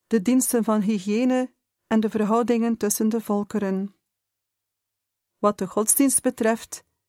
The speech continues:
hij is een private weelde, die de mens zich mag veroorloven als hij dat wenst, doch waar hij uiteraard moet voor betalen,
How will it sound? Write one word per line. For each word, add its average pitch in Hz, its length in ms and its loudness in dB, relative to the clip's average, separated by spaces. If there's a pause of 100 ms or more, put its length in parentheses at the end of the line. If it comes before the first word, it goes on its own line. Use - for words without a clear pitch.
(220)
hij 220 140 2
is 226 320 0
een 208 280 -2
private 226 640 -2
weelde, 202 460 -2 (720)
die 214 120 0
de 208 140 2
mens 226 320 0
zich - 320 -2
mag 208 260 0
veroorloven 247 920 -2 (260)
als 233 160 0
hij 233 100 0
dat 220 200 -2
wenst, 196 560 -4 (600)
doch 220 380 -2
waar 214 200 0
hij 202 260 0
uiteraard 202 680 -2
moet 254 160 0
voor 240 240 -2
betalen, 208 720 -2